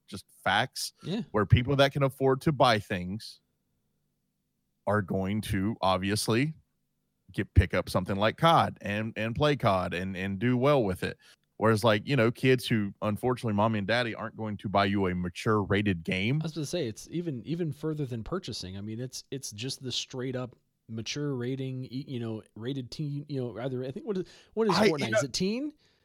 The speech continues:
Speaker 1: Yeah, Fortnite's teen. Like,
Speaker 2: Yeah.
Speaker 1: Fortnite could almost, like, if it wasn't for, I guess, like,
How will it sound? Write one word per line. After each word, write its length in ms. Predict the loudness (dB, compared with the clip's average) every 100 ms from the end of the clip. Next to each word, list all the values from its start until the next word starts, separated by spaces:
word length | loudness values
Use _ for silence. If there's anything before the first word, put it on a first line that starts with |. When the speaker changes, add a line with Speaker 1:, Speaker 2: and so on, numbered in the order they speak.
| _ _ _ _
Speaker 1:
Yeah, 180 | 0 0
Fortnite's 340 | 2 0 0
teen. 340 | -4 -8 -8 -10 0
Like, 200 | 2 2
Speaker 2:
Yeah. 60 |
Speaker 1:
Fortnite 380 | 2 4 4 0
could 120 | -2
almost, 440 | -4 -2 2 0 2
like, 200 | 0 0
if 140 | -2 -4
it 80 | 0
wasn't 320 | 0 -2 -2
for, 140 | 0
I 80 | 0
guess, 220 | 0 -2
like, 180 | -4 -6